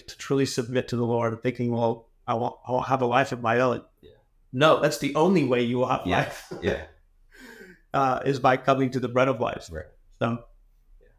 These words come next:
Speaker 2: I wanna throw it over to David, and if, if you have any thoughts on how the Old Testament connects to, uh, Jesus in the New Testament with regards to this specific,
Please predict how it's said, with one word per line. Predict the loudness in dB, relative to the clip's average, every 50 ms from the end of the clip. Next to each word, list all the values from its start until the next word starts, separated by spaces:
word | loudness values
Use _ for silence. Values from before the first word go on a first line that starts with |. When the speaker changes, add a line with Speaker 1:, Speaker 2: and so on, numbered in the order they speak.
| 0 4
Speaker 2:
I | 4
wanna | 4 4 4
throw | 4 4 6
it | 6
over | 6 4 2
to | 0 0
David, | 0 2 2 2 2 2
and | 2 -2 -2 -4 -6 -10 -12
if, | -8 -2 -2 -2 -2 -4
if | -8 -2 2
you | 4 4
have | 6
any | 6 4 0 -2 -2 0
thoughts | 2 4 4 4 2 -2 -10 -14 -14 -10 -6
on | -4 -2 0 0 0 0 -2 -4 -6 -8 -16 -20 -20 -20 _ _ _ -16
how | -6 2 4 4 6 6 4 2 0 0 -2 -4 -8 -14 -18 -20 -20 -20 -20 -20 -20 -20 -20 -20 -20 -20 -20 -16 -6 0
the | 2 2
Old | 2 2 0
Testament | 0 -2 -2 -2 -2 -2 -2 -2
connects | -2 -2 -2 -2 -2 -4 -6
to, | -4 -2 -2 -2 -4 -6 -18 -20 -20 -20 -20 -20 -20 -20 -10 _ 0
uh, | 2 2 2
Jesus | 0 0 0 0 2 2 2 0 0 -2 -4
in | -4 -2 0 0 0 0
the | 2 2
New | 0 0
Testament | 0 -4 -6 -6 -4 -2 -2 -2 -2 -4
with | -4 -4
regards | -2 0 2 4 2 2 0 -2
to | -4 -2
this | 0 0 -2
specific, | -2 -10 -10 -10 -10 -10 -6 -4 -4 -4